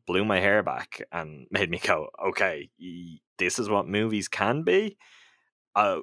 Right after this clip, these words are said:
look, we'll talk about it in the next episode in the Malick series where we talk about Tree of Life some more. That seeing Tree of Life in a movie theater was, like,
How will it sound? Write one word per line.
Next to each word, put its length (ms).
look, 240
we'll 140
talk 260
about 320
it 200
in 200
the 80
next 320
episode 380
in 60
the 80
Malick 320
series 340
where 80
we 60
talk 260
about 280
Tree 260
of 80
Life 240
some 180
more. 240
That 260
seeing 460
Tree 260
of 120
Life 360
in 100
a 40
movie 320
theater 440
was, 720
like, 280